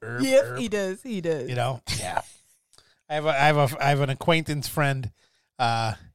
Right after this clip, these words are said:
Speaker 1: who's a high-powered lawyer
Speaker 2: Mm-hmm.
Speaker 1: who, uh, uh, knows quite a bit more about Rick and Morty than I do.
Speaker 2: Oh, okay. So he's
Speaker 1: Yeah.
Speaker 2: a hardcore fan.
Speaker 1: Yeah.
Speaker 2: Okay.
Speaker 1: 'Cause he's one of these guys who will, uh,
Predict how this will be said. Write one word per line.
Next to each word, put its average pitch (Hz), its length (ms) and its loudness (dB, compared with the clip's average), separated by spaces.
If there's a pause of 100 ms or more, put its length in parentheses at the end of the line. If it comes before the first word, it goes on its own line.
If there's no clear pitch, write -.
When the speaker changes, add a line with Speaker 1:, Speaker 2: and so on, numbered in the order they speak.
(500)
Speaker 1:
who's 147 140 -2
a 143 60 4
high-powered 143 480 4
lawyer 110 420 -4 (120)
Speaker 2:
Mm-hmm. 175 200 0
Speaker 1:
who, 139 220 0
uh, 107 200 0 (460)
uh, 117 200 -2
knows 143 280 2
quite 175 240 6
a - 20 0
bit 156 160 2
more 139 240 4
about 120 280 0
Rick 120 180 -6
and 120 80 -6
Morty 117 200 -4
than 107 160 -6
I 104 160 -6
do. 85 160 -14 (200)
Speaker 2:
Oh, 381 220 -8
okay. 285 360 -4 (120)
So - 120 -6
he's 196 80 0
Speaker 1:
Yeah. 196 120 -2
Speaker 2:
a 196 160 -4
hardcore 175 220 -10
fan. 95 340 -10 (180)
Speaker 1:
Yeah. 90 440 -6
Speaker 2:
Okay. 147 160 -12
Speaker 1:
'Cause 190 160 4
he's 196 220 -4
one 190 160 2
of 170 60 2
these 156 160 0
guys 139 320 4
who 135 120 -2
will, 120 320 -2
uh, 110 260 -2